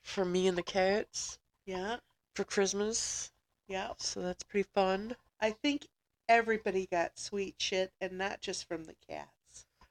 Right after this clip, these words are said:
Speaker 1: It's true.
Speaker 2: I mean, Christine even gave me a gift, and I'm thrilled.
Speaker 1: Yeah, that was pretty nice.
Speaker 2: I love those little purses. I have a number of purses exactly like that. I know she doesn't know this, but I do, and I use them.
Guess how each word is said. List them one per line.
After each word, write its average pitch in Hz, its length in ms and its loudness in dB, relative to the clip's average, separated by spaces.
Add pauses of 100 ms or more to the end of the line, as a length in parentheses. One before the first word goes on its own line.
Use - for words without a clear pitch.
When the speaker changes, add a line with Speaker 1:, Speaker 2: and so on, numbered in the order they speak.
Speaker 1:
It's 226 180 8
true. 170 480 8 (320)
Speaker 2:
I 247 100 8
mean, 214 420 0 (320)
Christine 302 600 6
even 196 280 2
gave 196 280 2
me 190 160 2
a 175 60 2
gift, 170 560 2 (360)
and 214 160 0
I'm 302 180 2
thrilled. 240 600 4 (140)
Speaker 1:
Yeah, 302 260 6 (140)
that - 100 -6
was - 120 -6
pretty 233 200 -4
nice. 247 440 -4
Speaker 2:
I 277 100 6
love 208 240 4
those 202 220 0
little 165 160 -2
purses. - 320 -6
I 180 120 4
have 262 260 2
a 180 40 0
number 175 480 0
of 269 120 2 (200)
purses 269 440 -4 (100)
exactly 190 640 -2
like 202 340 0
that. 262 300 0 (440)
I 214 100 6
know 202 200 4
she - 180 -2
doesn't 170 340 -2
know 196 200 0
this, - 420 -2
but 175 80 4
I 170 100 6
do, 302 460 6 (360)
and 220 140 2
I 359 80 6
use 453 420 8
them. 139 400 8